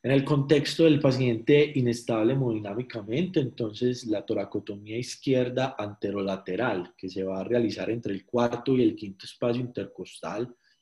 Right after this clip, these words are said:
desde la línea paraesternal izquierda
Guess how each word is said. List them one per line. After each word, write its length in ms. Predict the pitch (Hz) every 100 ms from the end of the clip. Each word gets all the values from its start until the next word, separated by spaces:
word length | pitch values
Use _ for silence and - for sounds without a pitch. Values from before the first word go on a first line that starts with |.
| _
desde 280 | 110 110 107
la 160 | 104
línea 280 | 104 107 135
paraesternal 680 | 120 107 - 107 101 104 104
izquierda 640 | 117 - 143 104 90 87